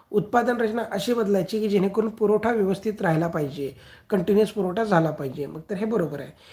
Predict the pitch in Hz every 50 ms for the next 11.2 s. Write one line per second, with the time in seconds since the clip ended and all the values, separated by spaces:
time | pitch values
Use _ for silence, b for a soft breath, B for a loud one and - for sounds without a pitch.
0 | B B B B 196 180 190 202 214 220 202 233 240 254 214 180 180 185 180 160
1 | 156 151 147 151 147 147 143 151 156 185 185 185 - 180 190 202 220 226 208 190
2 | 196 226 240 - 202 - 233 220 214 208 208 214 226 220 247 233 - - - 214
3 | 214 202 - 196 185 185 190 185 175 165 175 208 247 240 B B B B B B
4 | B B - - 233 262 277 B B B B B B - 165 196 208 208 226 220
5 | 226 220 202 226 220 220 226 214 226 226 202 208 185 180 180 170 160 147 147 214
6 | 208 202 196 202 - - 220 202 208 214 208 214 208 202 196 208 202 202 196 190
7 | 190 185 185 175 190 160 143 156 151 151 151 147 - - - 143 131 131 127 127
8 | b b b b b b b b b - 202 202 208 196 220 208 214 208 190 180
9 | 175 - 247 214 - - 220 214 202 170 156 160 143 147 - - 208 202 196 196
10 | - 214 220 214 202 - 233 202 233 214 208 208 220 196 220 214 196 185 208 196
11 | - 254 254